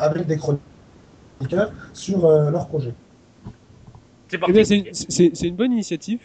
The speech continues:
Speaker 3: que, que tu fais. Je l'avais vu rapidement, euh, sur, euh, je sais plus, c'était sur Facebook, je crois, le, le logo.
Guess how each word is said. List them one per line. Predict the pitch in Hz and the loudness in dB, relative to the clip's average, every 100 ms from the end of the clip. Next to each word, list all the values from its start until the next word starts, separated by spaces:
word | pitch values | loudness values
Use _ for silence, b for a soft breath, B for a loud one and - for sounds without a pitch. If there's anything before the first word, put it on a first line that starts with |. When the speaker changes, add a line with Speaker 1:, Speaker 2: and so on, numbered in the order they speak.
| - | -6
Speaker 3:
que, | 147 143 139 | -4 -2 -4
que | - 151 | -6 -10
tu | - | -4
fais. | 226 226 b b b - | 0 2 b b b -2
Je | 160 | 2
l'avais | 170 | 4
vu | 202 214 | 6 6
rapidement, | 180 175 175 190 190 165 | 6 2 0 -4 -4 -4
euh, | 151 147 147 143 139 | -4 -4 -4 -4 -4
sur, | 139 - 160 147 | -8 -16 -12 -6
euh, | 143 139 139 139 135 131 | -4 -4 -4 -4 -4 -4
je | 131 | -8
sais | - | -12
plus, | - 180 | -18 -18
c'était | 156 | -14
sur | 143 131 | -12 -8
Facebook, | 151 139 185 180 | -4 -2 0 -2
je | |
crois, | 143 170 185 160 | -4 -4 -2 -2
le, | 135 131 131 | -2 -2 -2
le | 131 | -2
logo. | 139 135 156 | -2 2 4